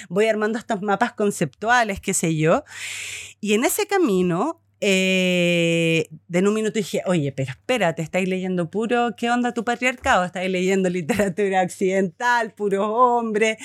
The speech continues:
No, ya, vamos a leer un poco qué ha pasado con la astronomía en este territorio, en el sur de, en, en Latinoamérica",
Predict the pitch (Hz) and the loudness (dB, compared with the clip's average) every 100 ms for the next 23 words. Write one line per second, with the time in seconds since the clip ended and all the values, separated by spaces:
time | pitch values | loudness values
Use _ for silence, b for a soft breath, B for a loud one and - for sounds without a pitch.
0 | B B - 180 143 131 - - - 156 | B B -2 0 2 -2 -12 -18 -8 -2
1 | 202 233 240 220 220 226 220 220 226 220 | 0 2 2 2 0 0 0 2 2 2
2 | 233 - 220 226 240 240 233 - 226 226 | -2 -2 -2 2 2 0 -4 -2 0 0
3 | 226 - 190 196 196 202 190 175 170 190 | -2 -4 -2 0 0 -2 0 0 0 -2
4 | 185 - 180 175 170 170 175 180 - 156 | -4 -2 0 2 2 2 0 -2 -2 -4
5 | 156 165 160 170 151 156 165 254 254 262 | -2 -4 -4 -2 0 0 2 0 2 0
6 | 269 - 175 156 - - 165 165 B B | 0 0 -4 -2 -2 -2 0 -2 B B
7 | B B - 165 156 156 147 120 143 117 | B B -2 0 2 2 0 0 -2 0
8 | 151 147 156 151 135 175 226 - 269 | 0 0 0 0 2 2 0 0 -2